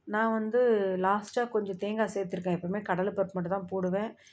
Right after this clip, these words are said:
இந்த வாட்டி தேங்காய் போட்டு செஞ்சு சாப்பிட்டு பார்த்தோம், நல்லா இருந்துச்சு. உங்களுக்கு வேணும்னா போட்டுக்கலாம், வேணான்னா அவாய்ட் பண்ணிடுங்க. இதுல கொஞ்சம் கருவேப்பிலை சேர்த்துக்குங்க.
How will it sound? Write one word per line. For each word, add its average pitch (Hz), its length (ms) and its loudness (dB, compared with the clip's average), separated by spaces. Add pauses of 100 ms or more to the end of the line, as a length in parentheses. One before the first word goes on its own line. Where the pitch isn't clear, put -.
(180)
இந்த 190 140 0
வாட்டி 185 260 4
தேங்காய் 208 480 0
போட்டு 190 320 0
செஞ்சு 202 360 -2
சாப்பிட்டு 185 360 -2
பார்த்தோம், 180 360 -2
நல்லா 175 260 0
இருந்துச்சு. 185 420 -4 (480)
உங்களுக்கு 202 340 0
வேணும்னா 214 460 2
போட்டுக்கலாம், 208 540 -2
வேணான்னா 196 560 -2
அவாய்ட் 185 320 -2
பண்ணிடுங்க. 165 420 -2 (760)
இதுல 190 120 -2
கொஞ்சம் 180 280 0
கருவேப்பிலை 190 520 0
சேர்த்துக்குங்க. 175 580 -4